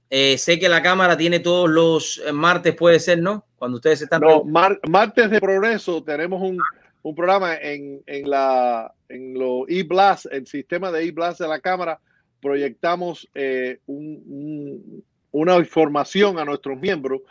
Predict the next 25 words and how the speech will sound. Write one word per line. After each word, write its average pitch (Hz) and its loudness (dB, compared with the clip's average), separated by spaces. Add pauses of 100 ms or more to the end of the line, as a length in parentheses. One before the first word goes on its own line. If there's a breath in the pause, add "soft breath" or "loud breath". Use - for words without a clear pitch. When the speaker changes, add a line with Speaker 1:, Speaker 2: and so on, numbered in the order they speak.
(160 soft breath)
Speaker 2:
que 120 -10
se 143 -4
llama 156 0
Martes 156 -2
de 151 -4
Progreso. 170 -2 (340 soft breath)
Tenemos, 180 -2 (200)
estamos 185 -2
trabajando, 185 -2
y 139 -8
te, 131 -6
te 135 -10
voy 139 -2
a 156 0
dar, 165 0
como 156 -10
dice, 131 -4 (280)
eh, 123 -8 (160)
un - -20
poquito 160 0
de, 147 2
de 135 0
primicia. 143 -4
Estamos 180 -2
trabajando 175 -2